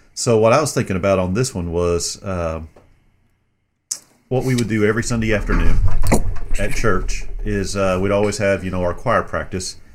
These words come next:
So we had, you know, the children, the, the youth choir practices, the adult choir practices.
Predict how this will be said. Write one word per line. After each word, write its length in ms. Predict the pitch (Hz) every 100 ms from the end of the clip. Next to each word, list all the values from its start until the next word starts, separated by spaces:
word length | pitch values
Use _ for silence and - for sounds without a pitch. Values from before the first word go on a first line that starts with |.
| - -
So 60 |
we 100 | 101
had, 180 | 98 95
you 80 | 95
know, 160 | 90 92
the 80 |
children, 640 | 92 - 87 87 87 87 87
the, 400 | 85 85 85 85
the 200 | 87 87
youth 300 | 85 90 90
choir 340 | - 90 85
practices, 680 | 82 - 87 82 - 85 82
the 80 | 85
adult 280 | 82 87 -
choir 260 | - 80
practices. 580 | 76 85 73 - 78 -